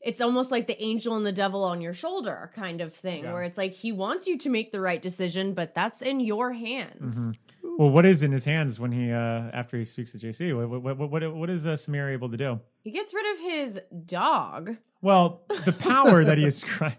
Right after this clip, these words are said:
Speaker 2: we gotta go back a little bit. When Samir goes on stage and he starts telling jokes,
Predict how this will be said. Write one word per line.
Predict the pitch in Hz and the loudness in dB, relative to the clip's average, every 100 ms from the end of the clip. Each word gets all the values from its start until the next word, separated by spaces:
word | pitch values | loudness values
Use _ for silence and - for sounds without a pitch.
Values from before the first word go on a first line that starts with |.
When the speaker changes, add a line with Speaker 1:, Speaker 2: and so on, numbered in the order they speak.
| - | -6
Speaker 2:
we | 262 - | -8 -2
gotta | 214 196 | 4 6
go | 160 | 6
back | 160 160 156 | 6 4 4
a | |
little | 135 123 | 0 0
bit. | 135 - _ - | -2 -6 _ 0
When | 151 143 139 - | 4 4 0 -6
Samir | - 151 143 208 208 | 0 4 4 4 2
goes | 160 170 156 | 2 2 2
on | 143 | 0
stage | - 123 101 98 104 - _ _ _ | 0 -4 -2 -4 -8 -14 _ _ _
and | 123 | -2
he | 127 | 0
starts | 139 120 | 0 -4
telling | - 123 110 | -4 -4 -4
jokes, | 98 165 127 117 - | -2 -2 -2 -6 -14